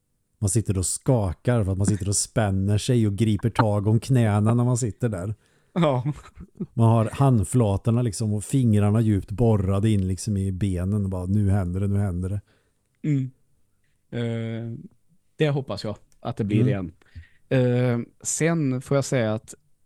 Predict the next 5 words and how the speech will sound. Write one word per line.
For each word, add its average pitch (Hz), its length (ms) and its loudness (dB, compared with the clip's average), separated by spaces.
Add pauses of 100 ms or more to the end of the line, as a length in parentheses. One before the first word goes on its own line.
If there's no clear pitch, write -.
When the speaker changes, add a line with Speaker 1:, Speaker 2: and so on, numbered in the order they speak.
(560)
Speaker 2:
de 135 240 0
här 123 100 2
gamla 123 500 0 (600)
Apornas 123 800 -2
planet-filmerna, 131 1500 -2